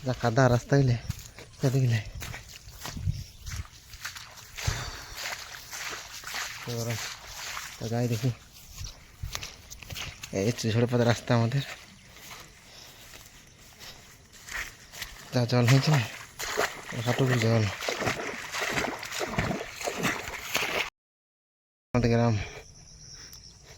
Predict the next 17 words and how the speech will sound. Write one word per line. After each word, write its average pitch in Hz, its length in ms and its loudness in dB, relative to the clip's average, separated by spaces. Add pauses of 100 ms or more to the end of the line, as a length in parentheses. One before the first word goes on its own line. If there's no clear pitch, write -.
(760)
জঙ্গলে 131 560 6
বাস 131 160 4
করছি 127 220 0
আমরা, 107 200 6
জঙ্গলে। 107 360 6 (840)
পুরো 104 220 -2 (280)
যা 120 80 0 (140)
জঙ্গল। 107 400 2 (2500)
তো - 60 -6 (120)
গ্রাম 123 300 4
তো 127 40 2 (720)
ঘর 117 200 0
তো - 40 -4 (100)
দেখতেই 131 280 8
পাবে 117 200 6
না, 104 40 2 (120)
শুধু 117 140 0